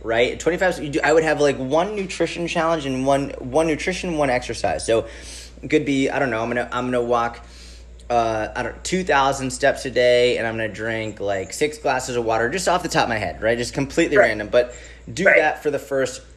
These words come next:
Speaker 1: week. And then for the next week, you have a different one. And maybe, like, I don't know, maybe in the same way that you used to meal prep, like, you used to have meal prep ahead of time. Now,
Speaker 2: Yeah.
Speaker 1: instead of taking the, the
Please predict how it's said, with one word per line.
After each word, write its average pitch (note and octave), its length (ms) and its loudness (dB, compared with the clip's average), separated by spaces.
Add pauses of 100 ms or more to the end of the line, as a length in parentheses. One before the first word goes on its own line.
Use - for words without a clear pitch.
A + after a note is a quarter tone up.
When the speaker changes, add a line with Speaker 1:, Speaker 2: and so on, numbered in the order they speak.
Speaker 1:
week. A#2+ 500 -4
And B2+ 160 -2
then C#3 200 -2
for C3+ 120 -4
the C3 80 0
next D3+ 340 -2
week, C#3+ 280 -4
you C#3+ 80 -2
have C3+ 120 2
a C#3 40 0
different B2+ 320 0
one. A#2+ 100 0
And A#2+ 100 0
maybe, D#3 300 2
like, B2 180 2
I C3+ 60 2
don't D3+ 160 2
know, C#3+ 320 2 (320)
maybe G3 280 0
in G3 40 0
the E3+ 80 2
same D#3 240 0
way D#3 120 4
that D3+ 60 -2
you C#3 300 -4
used F3 360 -2
to D3 60 4
meal C3 300 4
prep, F#2+ 380 -6
like, G#2+ 160 -4
you B2+ 60 -4
used C#3+ 240 -2
to C#3+ 60 0
have A#2+ 240 -2
meal B2+ 160 0
prep B2 220 -2
ahead B2 220 2
of C#3+ 80 -6
time. F3 400 0 (440)
Now, C#3+ 220 2
Speaker 2:
Yeah. - 240 6
Speaker 1:
instead E3 360 -2
of D3+ 280 -2
taking D3 440 -4
the, B2 140 0 (180)
the B2+ 220 0